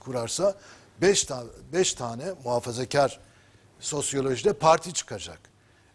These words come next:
E, bu, bu ciddi anlamda muhafazakarlığın parçalanması,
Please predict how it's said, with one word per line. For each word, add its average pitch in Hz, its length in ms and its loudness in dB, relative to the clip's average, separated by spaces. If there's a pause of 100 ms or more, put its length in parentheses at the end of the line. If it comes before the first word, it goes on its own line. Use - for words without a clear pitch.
(120)
E, 98 120 -14
bu, 151 140 -8
bu 160 120 -8
ciddi 123 380 -2
anlamda 127 440 -2
muhafazakarlığın 123 1040 -4 (340)
parçalanması, 120 1000 0